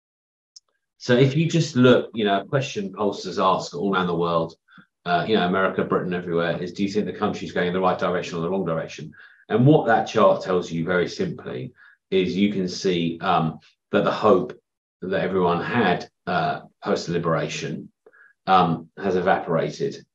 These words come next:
fairly quickly. You know, you had sixty-two percent in two thousand and four,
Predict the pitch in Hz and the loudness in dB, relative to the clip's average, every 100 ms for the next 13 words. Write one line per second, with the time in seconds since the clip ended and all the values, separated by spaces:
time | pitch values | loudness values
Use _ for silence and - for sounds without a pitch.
0 | _ _ - 92 85 80 - - - - | _ _ 0 4 4 2 -2 -4 -10 -12
1 | - - _ 104 95 95 95 - 104 98 | -18 -20 _ 4 4 4 0 -2 -4 -6
2 | - 101 - - 76 73 - 87 82 92 | 0 0 0 -4 -4 -4 -8 -10 -8 -4
3 | 90 87 85 82 82 - 92 82 76 - | 0 0 0 -2 -4 -2 0 2 0 -4